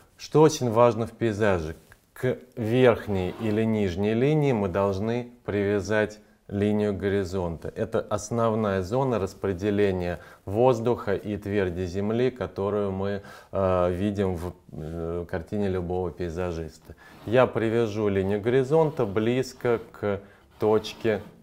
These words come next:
э, к линии верхнего золотого сечения и поставлю себе сразу же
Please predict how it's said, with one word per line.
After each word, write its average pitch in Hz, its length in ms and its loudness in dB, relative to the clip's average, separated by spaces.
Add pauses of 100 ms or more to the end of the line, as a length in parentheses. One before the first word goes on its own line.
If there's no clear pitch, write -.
(340)
э, 92 800 -4
к 107 200 0
линии 98 580 0 (420)
верхнего 98 540 -2
золотого 101 560 -2
сечения 160 720 -2 (2500)
и 107 320 -2
поставлю 92 800 2 (1500)
себе 92 340 -6
сразу 120 500 0
же 104 300 -2